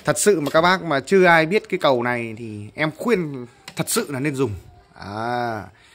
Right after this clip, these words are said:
cho nên là lại đăng lên nhá. Anh em nào mà ông ngoại ấy, cầu ông, đây là làm cầu ông ngoại anh em nhá. Đấy, đây này. Đầu này làm rất cẩn thận này. Xẻ rãnh, xẻ riếc rồi là đầu là bọn em hạ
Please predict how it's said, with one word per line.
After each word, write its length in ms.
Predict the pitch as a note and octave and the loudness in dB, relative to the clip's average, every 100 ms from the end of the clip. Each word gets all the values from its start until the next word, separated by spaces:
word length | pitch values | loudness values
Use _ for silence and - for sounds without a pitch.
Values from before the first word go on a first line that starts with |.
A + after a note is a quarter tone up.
| - _ _ - | -20 _ _ -16
cho 60 | B2+ | -8
nên 240 | C3+ C3+ | -6 -4
là 680 | C3 B2 A#2 A2+ A2+ A2 A2 | -4 -2 -2 -4 -6 -8 -6
lại 200 | A#2+ C3 | -6 0
đăng 180 | C#3+ | 2
lên 180 | C#3+ D3+ | 2 0
nhá. 160 | D3+ D#3+ | 0 -2
Anh 220 | - E3 | 0 4
em 180 | E3 D#3 | 4 4
nào 220 | D3 C3+ | 6 6
mà 160 | B2+ B2 | 4 2
ông 180 | D3 D3+ | 2 4
ngoại 240 | D#3 - | 2 2
ấy, 120 | C#3 - - - - - - | -8 -12 -20 -20 -20 -20 -4
cầu 160 | C#3+ D3 | 4 6
ông, 120 | E3+ | 8
đây 140 | F3 | 6
là 80 | E3 D3 | 6 6
làm 240 | D3 C#3 | 4 2
cầu 160 | D3 D3+ | 2 4
ông 100 | F3 | 4
ngoại 200 | G3 D#3 | 2 2
anh 140 | F3 | 0
em 140 | F3 | 0
nhá. 140 | F3+ F#3 - _ _ _ _ _ _ | 0 -4 -8 _ _ _ _ _ _
Đấy, 240 | G2+ A#2 - - | -10 -10 -12 -8
đây 140 | C3 | 0
này. 160 | C3 C3 - _ _ _ _ _ _ _ | 2 0 -6 _ _ _ _ _ _ _
Đầu 240 | C3 C3 C3+ | 0 2 2
này 760 | C3+ C3+ C3 B2+ B2+ B2+ B2 | 0 -2 -2 -4 -4 -6 -8
làm 460 | C3 C3 B2+ B2 B2+ | -6 -6 -6 -8 -6
rất 160 | A#3 | -2
cẩn 120 | E3+ | -2
thận 180 | B2+ D3+ | -2 -2
này. 180 | C#3+ C3+ - _ _ _ | -4 -10 -16 _ _ _
Xẻ 440 | - - C#3+ G#2+ | -16 -2 -2 0
rãnh, 240 | D#3 F3 | -4 -4
xẻ 180 | G3 D3 | -4 -4
riếc 220 | C3 G3+ | 0 -2
rồi 260 | - D3+ C3+ | 0 0 0
là 160 | C3 B2+ | 0 0
đầu 300 | C3 C3 B2 | 2 2 0
là 80 | |
bọn 160 | B2 C3 | -6 -6
em 600 | D3 D3+ D3 C#3+ C#3 C#3 - - C#3 _ _ - - _ _ - | -6 -6 -8 -8 -10 -12 -14 -18 -20 _ _ -20 -20 _ _ -4
hạ 140 | F#3 | -2